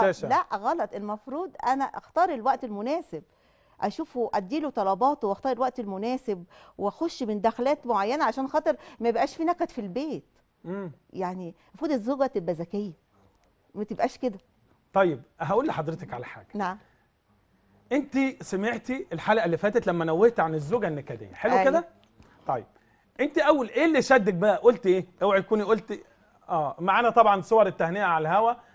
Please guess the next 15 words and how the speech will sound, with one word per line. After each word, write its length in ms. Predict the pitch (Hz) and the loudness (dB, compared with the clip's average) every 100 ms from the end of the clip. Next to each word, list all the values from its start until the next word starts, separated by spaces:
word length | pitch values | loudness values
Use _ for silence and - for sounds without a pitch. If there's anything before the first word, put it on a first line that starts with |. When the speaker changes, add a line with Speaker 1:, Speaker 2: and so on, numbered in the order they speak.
| _ | _
Speaker 1:
معانا 500 | 135 156 170 156 147 151 | -8 -6 -4 -6 -6 -4
طبعًا، 240 | 175 165 | -2 -2
استأذن 720 | 147 - 156 147 147 131 127 127 | -4 -4 -4 -4 -6 -8 -10 -12
صديقتي 400 | - 151 180 165 | -8 -8 -6 -8
الجميلة 540 | 131 135 165 202 160 135 139 | -6 -6 -4 -2 -2 -4 -8
النكدية، 600 | 135 120 135 147 185 262 _ _ _ _ | -10 -8 -6 -4 -4 -6 _ _ _ _
آه، 140 | 143 143 | -8 0
Speaker 2:
لا، 60 | |
Speaker 1:
معانا 220 | - 285 254 | 8 8 8
Speaker 2:
ما 60 | |
تقولش 220 | 247 202 202 | 8 8 10
Speaker 1:
ماهر 80 | 269 | 12
Speaker 2:
عليا 200 | 311 320 | 12 12
نكدية. 460 | 302 359 233 214 | 10 8 10 10
Speaker 1:
ومحمد. 280 | 190 208 | 8 6